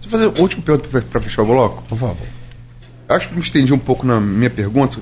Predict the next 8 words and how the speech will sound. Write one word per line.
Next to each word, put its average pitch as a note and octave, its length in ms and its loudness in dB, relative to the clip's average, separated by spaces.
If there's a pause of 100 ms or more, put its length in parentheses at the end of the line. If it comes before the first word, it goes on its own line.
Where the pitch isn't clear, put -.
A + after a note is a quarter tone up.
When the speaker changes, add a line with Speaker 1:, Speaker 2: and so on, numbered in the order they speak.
Speaker 1:
é, A2+ 460 -6 (340)
é, G2 400 -6
estendi C3+ 200 -2
demais. G#2 500 2 (880)
É, - 80 -2
primeiro E3 180 2
é F3+ 60 4
sucinta. - 640 -2